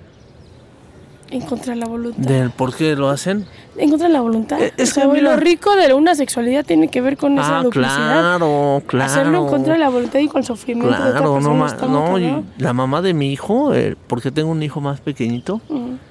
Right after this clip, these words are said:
Speaker 2: No, la mamá de mi hijo, no, hombre, o sea, no, esa, donde se parara, ¿eh? A mí me decía aquí, aquí, oye, pero están pasando, no, pues aquí. Oye, pero ven, no, aquí.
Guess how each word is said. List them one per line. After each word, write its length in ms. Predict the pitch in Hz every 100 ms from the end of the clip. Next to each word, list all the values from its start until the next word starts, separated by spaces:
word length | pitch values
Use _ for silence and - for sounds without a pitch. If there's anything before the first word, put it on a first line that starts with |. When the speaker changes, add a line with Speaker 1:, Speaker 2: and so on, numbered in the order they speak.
| - -
Speaker 2:
No, 400 | - 127 - -
la 140 | 147 131
mamá 280 | 127 120 131
de 120 | 135
mi 100 | 131
hijo, 200 | 123 127
no, 240 | 123 120
hombre, 260 | 135 156 147
o 40 |
sea, 400 | 123 131 127 117 - - - - - - - - - - -
no, 320 | - 127 147 165
esa, 460 | 147 127 113 107 - - - -
donde 300 | 127 123 127
se 140 | 120 120
parara, 640 | - 120 123 127 156 147 160
¿eh? 180 | 185 143
A 100 | 151
mí 100 | 143
me 140 | 165 175
decía 180 | 139 143
aquí, 260 | - 160
aquí, 580 | 170 - 139 135 151 139
oye, 240 | 135 170 165
pero 140 | 135
están 200 | 147 151
pasando, 460 | 156 147 143 151 143
no, 160 | 143
pues 140 | 156 127
aquí. 420 | 110 - 131 139 - - - - - - - - -
Oye, 220 | 131 180
pero 200 | 175 151
ven, 300 | 143 139 135
no, 260 | 135 127 123
aquí. 480 | 120 - 127 135